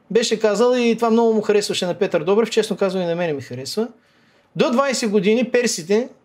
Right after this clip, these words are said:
са учили момчетата си само на три неща. Да яздят кон,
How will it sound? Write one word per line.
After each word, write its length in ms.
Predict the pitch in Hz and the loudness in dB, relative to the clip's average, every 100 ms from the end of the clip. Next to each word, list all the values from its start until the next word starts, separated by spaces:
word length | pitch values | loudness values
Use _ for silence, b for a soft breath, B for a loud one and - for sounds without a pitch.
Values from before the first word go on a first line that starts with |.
| _ - | _ -4
са 140 | - | 0
учили 360 | 220 247 240 226 | 0 0 0 2
момчетата 580 | 214 196 220 214 170 180 | 2 2 -2 -2 -4 -4
си 140 | 226 | -4
само 260 | 220 220 196 | -2 0 0
на 140 | 185 | 0
три 180 | 185 175 | -2 -2
неща. 340 | 143 - 117 117 _ _ _ _ _ _ b b b | -4 -6 -8 -14 _ _ _ _ _ _ b b b
Да 100 | 156 | -2
яздят 380 | 185 233 233 240 | 0 0 -2 -2
кон, 300 | 254 269 302 | 0 0 -2